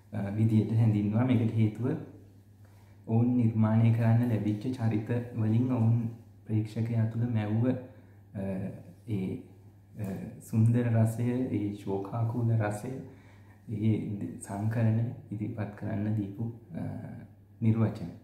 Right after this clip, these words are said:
ඉතින් අපි අද වීඩියෝ එකේ, අ, මේ දෙදෙනාගේ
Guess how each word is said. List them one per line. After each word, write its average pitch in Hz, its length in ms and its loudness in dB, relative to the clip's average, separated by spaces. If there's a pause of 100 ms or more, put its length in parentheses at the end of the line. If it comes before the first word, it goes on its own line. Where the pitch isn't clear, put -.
(640)
ඉතින් 143 260 0
අපි 127 300 2
අද 113 120 4
වීඩියෝ 107 500 2
එකේ, 117 360 -4 (1080)
අ, 98 300 -2
මේ 110 200 2
දෙදෙනාගේ 110 840 4